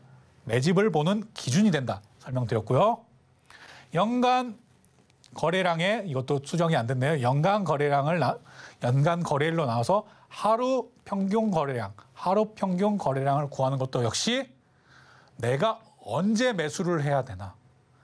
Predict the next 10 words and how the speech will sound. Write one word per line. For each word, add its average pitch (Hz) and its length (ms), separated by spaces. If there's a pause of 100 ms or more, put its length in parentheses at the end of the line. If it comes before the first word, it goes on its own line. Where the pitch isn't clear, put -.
(280)
내가 143 260
이 143 180
종목을 147 460
매수해도 143 640
되는가라는 156 1500 (280)
판단의 156 540 (300)
기준입니다. 113 560 (280)
왜? 156 320 (300)
거래량은 147 760 (260)
몇 123 340